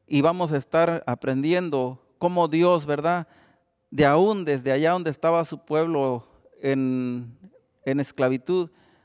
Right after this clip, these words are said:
lo saca, y no solamente lo saca, sino que los bendice y los lleva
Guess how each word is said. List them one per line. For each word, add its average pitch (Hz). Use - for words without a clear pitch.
lo 127
saca, 170
y 143
no 160
solamente 160
lo 117
saca, 156
sino 131
que -
los 113
bendice 160
y 139
los 135
lleva 156